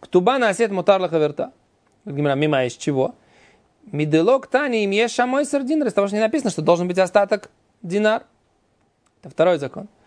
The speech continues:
Вышма мина и третий закон. Ктуба с бонин дыхрин лотарфа мимиша абди. Что закон, что ктуба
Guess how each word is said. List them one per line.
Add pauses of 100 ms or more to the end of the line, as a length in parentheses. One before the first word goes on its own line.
(280)
Вышма
мина
и
третий
закон.
Ктуба
с
бонин
дыхрин
лотарфа
мимиша
абди. (800)
Что
закон, (220)
что
ктуба